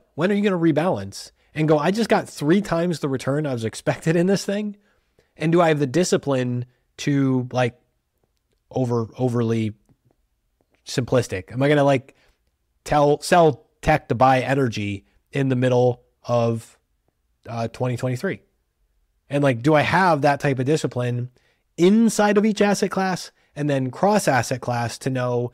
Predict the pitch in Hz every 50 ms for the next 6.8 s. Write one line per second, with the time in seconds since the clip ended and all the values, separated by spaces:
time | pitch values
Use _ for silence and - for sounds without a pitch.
0 | _ _ _ _ _ _ _ - 139 156 165 160 156 151 147 143 147 143 139 139
1 | 135 127 131 127 123 120 113 113 - - 202 233 220 - - 131 117 113 113 113
2 | 113 117 117 _ _ _ _ _ _ _ _ _ _ _ - - 147 147 139 127
3 | 156 151 151 147 147 139 139 123 - - - 147 143 139 143 139 135 117 123 123
4 | - 175 185 180 147 135 131 127 120 139 131 - 165 160 143 127 110 - 135 160
5 | 151 139 131 147 156 151 135 127 120 117 117 120 117 117 - 127 123 - - -
6 | 101 101 107 113 123 127 131 151 170 196 202 170 - - - -